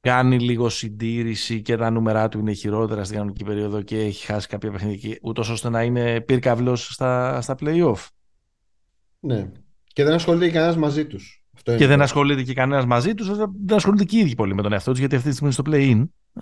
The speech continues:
Speaker 1: Αλλά για τους Suns λέμε, αλλά
Speaker 2: Χτύπησε και ο Booker.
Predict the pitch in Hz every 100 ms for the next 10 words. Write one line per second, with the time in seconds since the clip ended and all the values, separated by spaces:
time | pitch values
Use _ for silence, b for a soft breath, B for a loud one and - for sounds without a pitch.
0 | - 202 220 233 226 226 220 190 127 113
1 | 120 104 - - 143 269 285 277 262 262
2 | _ - - 123 113 104 90 117 117